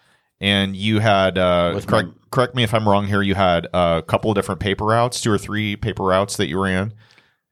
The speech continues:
Speaker 1: And you started a lawn business. Now, buying a lawnmower when you're ten, that's a, that's a, that's a commitment. So you, you went all in on that. How did you
Speaker 2: Well,
Speaker 1: end up
Speaker 2: actually, I, I bought it at twelve because it was nineteen,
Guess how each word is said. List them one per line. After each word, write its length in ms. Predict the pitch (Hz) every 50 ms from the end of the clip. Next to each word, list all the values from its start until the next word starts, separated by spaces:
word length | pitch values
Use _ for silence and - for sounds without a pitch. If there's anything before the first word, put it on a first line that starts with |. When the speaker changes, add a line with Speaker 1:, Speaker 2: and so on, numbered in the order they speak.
| _ _ _
Speaker 1:
And 680 | - 104 104 101 101 101 98 95 92 92 85 - - - _
you 600 | - 101 101 101 98 98 95 95 95 92 92 90
started 320 | - - - 113 104 98
a 40 | 95
lawn 240 | 101 127 165 196 -
business. 520 | 98 87 82 76 87 85 80 78 - -
Now, 360 | 110 104 98 98 95 85 - - _
buying 280 | - - 143 185 233 285
a 40 |
lawnmower 380 | 247 - 151 175 147 139 127 117
when 120 | 107 107
you're 100 | 101 92
ten, 540 | 90 - - - 143 107 85 82 80 82 82 - _ _ _ _ _ _ _ _ _ _ _ _ _
that's 280 | 110 135 151 - -
a, 380 | 196 175 160 143 135 127 120 113
that's 200 | 110 131 151 -
a, 120 | 208 190 - _ - _
that's 180 | - 139 - -
a 60 | 233
commitment. 580 | - - 131 127 185 - - 90 80 73 64
So 100 | - -
you, 260 | 123 120 151 175 165 156
you 160 | - 139 151
went 180 | 156 156 147
all 220 | 92 117 127 131 127
in 100 | 123 131
on 140 | 135 123 98
that. 200 | 90 90 90 -
How 160 | 104 131 131
did 160 | 160 165 127
you 120 | 131 143
Speaker 2:
Well, 80 | 135 131
Speaker 1:
end 100 | - 127
up 80 | 139 110
Speaker 2:
actually, 400 | 101 - - 147 135 127 117 107
I, 80 | 101 101 - -
I 80 | - 101
bought 340 | 92 90 110 120 131 131 127
it 140 | 123 113 110
at 320 | 101 - - _ _ _
twelve 500 | - - 110 98 - 90 82 76 76 -
because 240 | 85 82 82 104 92
it 60 | 98
was 160 | 92 87 92
nineteen, 720 | 98 110 120 127 123 - - 120 113 107 104 104 101 104